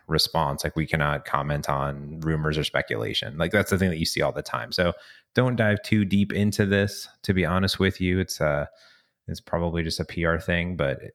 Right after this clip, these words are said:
it could be a coincidence, but I highly doubt that it's just a coincidence. And some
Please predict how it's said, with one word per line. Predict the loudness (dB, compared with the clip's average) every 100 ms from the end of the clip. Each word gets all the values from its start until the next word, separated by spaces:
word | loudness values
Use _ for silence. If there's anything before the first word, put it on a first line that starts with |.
| _
it | -12 -4
could | 0 2
be | 2
a |
coincidence, | 2 2 2 2 2 0
but | 0 0
I | 0
highly | 0 2 2
doubt | 2 0
that | 0 -2
it's | -2
just | -2 -2
a |
coincidence. | 0 0 2 0 0 -2 -4
And | -6 -6
some | -4 -2 -2 -4 -6